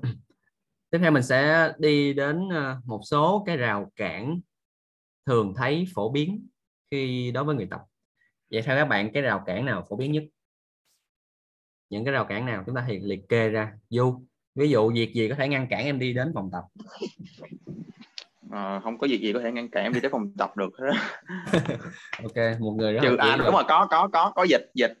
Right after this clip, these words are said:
Speaker 2: dịch.
Speaker 1: Dịch đó. Ok, đó, một, cũng là, cũng là một yếu tố, dịch.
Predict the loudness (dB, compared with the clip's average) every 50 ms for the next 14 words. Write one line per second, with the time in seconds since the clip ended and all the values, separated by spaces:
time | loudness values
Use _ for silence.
0 | _ _ -2 -2 -2 -2 -2 -6 -8 -8 -8 -8 -8 -8 -8 -6 -2 0 0 0
1 | 0 0 0 0 0 0 -2 -4 -8 -14 _ -4 0 0 0 0 -4 -10 _ _
2 | _ _ _ _ _ _ _ _ -6 -2 0 0 0 0 -2 -2 -2 0 2 2
3 | 2 2 0 0 2 2 2 2 0 0 0 -2 -2 -4